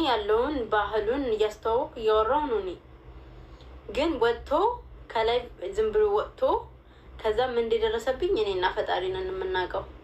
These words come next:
አሁን እሱም መናገርም አልችልም። «ለምን እንደዚህ ያልሽ?» ብሎ ደግሞ ጉዴ ይፈላል።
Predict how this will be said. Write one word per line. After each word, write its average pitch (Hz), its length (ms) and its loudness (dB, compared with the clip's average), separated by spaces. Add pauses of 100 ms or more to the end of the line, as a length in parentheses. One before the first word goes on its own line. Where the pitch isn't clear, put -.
(1160)
አሁን 202 200 2
እሱም 285 260 -4
መናገርም 220 540 2
አልችልም። 208 480 -2
«ለምን 220 280 0
እንደዚህ 202 260 0
ያልሽ?» 202 260 2
ብሎ 202 160 -6 (100)
ደግሞ 233 240 2 (1080)
ጉዴ 202 240 0
ይፈላል። 185 440 -2